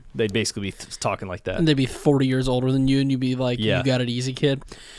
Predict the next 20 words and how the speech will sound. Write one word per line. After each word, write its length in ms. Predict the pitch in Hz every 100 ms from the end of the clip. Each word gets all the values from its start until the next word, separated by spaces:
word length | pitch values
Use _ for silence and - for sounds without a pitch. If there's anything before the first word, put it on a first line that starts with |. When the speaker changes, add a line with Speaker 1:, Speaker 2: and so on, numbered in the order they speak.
| - - -
Speaker 2:
I 120 | 151
remember, 480 | 202 214 196 185 175
the 160 | 156
thing 180 | 147 196
I 40 | 208
remember 300 | 196 185 165
about 140 | 139
closing 480 | - 135 135 127 127
is 260 | 131 127
the 80 | 131
first 320 | 127 151 156
time 160 | - 156
I 160 | 147 143
ever 180 | 139
really 300 | 131 139 135
experienced 840 | 131 - - 139 139 139 139 - -
this, 320 | 131 123 -
uh, 460 | - 123 120 113 120 - - _ _ -
this 120 | 131
situation 840 | 143 131 131 120 120 - 135